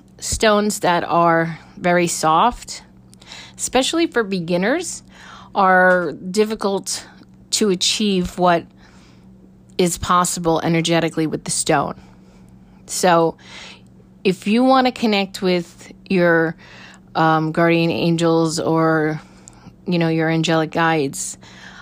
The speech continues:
I suggest you use a stronger stone like the Ohio celestite, um, 'cause regular celestite is very soft.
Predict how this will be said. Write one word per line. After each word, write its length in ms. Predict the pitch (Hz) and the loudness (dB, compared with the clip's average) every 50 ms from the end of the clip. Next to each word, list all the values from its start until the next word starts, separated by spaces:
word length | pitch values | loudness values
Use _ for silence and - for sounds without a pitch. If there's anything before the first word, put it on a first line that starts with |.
| - - - | -16 -8 -2
I 180 | 165 170 170 | 0 0 0
suggest 920 | 170 - - 175 170 - 165 160 151 151 156 - - - - - - - - - | 0 0 -4 -4 -4 -2 0 0 0 0 -2 -4 -6 -8 -8 -10 -10 -12 -12 -6
you 140 | - 175 180 | -4 -2 -2
use 640 | 165 165 160 160 160 160 160 156 156 - - - - | -2 -2 -2 0 0 0 0 -2 -4 -6 -10 -12 -8
a 60 | - | -6
stronger 420 | 175 - - - 156 156 151 151 156 | -6 -4 -2 -2 -2 -4 -4 -4 -6
stone 460 | - - - 156 151 151 156 156 151 - - - | -8 -6 -4 -4 -2 -2 -4 -6 -10 -14 -14 -10
like 180 | - 156 156 | -10 -10 -6
the 140 | - 160 160 | -2 -2 -2
Ohio 340 | 156 151 151 151 151 147 147 | -2 -2 -2 -2 -2 -2 -4
celestite, 680 | 156 - - 143 151 151 - - - 160 165 - 254 - - - - - - - - - - - - - | -4 -6 -6 -6 -6 -6 -6 -10 -10 -10 -10 -10 -12 -16 -20 -20 -20 -20 -20 -20 -20 -20 -20 -20 -10 -4
um, 600 | - 170 165 165 165 165 160 160 156 156 156 151 - - - - | 0 0 2 2 2 2 0 0 -2 -2 -4 -6 -10 -18 -20 -14
'cause 240 | - - 180 170 170 | -8 -4 -4 -2 -2
regular 440 | 165 170 170 165 165 165 156 170 160 | 0 2 2 2 2 0 -2 -2 -2
celestite 720 | 165 - - - 175 165 165 - - - 175 165 156 - | -2 -4 -4 -2 -2 -2 -2 -4 -4 -4 -4 -4 -4 -2
is 320 | - 170 170 165 160 165 151 | -2 0 0 0 0 -2 -2
very 260 | 156 160 160 156 160 | -2 0 0 0 0
soft. 720 | 160 - - 160 147 135 147 165 196 - - - - - | -2 -2 0 0 2 2 2 2 2 0 -4 -8 -12 -16